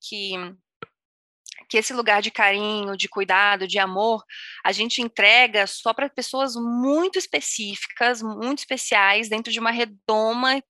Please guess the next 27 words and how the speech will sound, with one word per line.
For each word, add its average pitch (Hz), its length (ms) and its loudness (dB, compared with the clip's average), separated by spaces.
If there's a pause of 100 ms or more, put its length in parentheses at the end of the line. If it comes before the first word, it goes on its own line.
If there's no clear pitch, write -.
muito 247 240 -2
fechada. 180 600 2 (720)
Então, 269 260 2
é 277 60 6
difícil - 600 -2
você 233 680 2 (400)
amar 247 280 6
o - 20 2
outro 254 260 2
de 262 100 0
graça, 247 500 0
alguém 208 200 -4
que 240 80 -12
você 254 200 -4
nem 247 100 0
conhece, 240 480 2
alguém 208 160 -4
que - 60 -18
você 214 180 -6
acabou 220 260 -2
de 226 100 -6
encontrar. 226 580 -4 (420)
É 220 80 2
difícil 240 420 -4
elogiar, 226 460 4
assim, 208 300 -6
né? 196 160 -10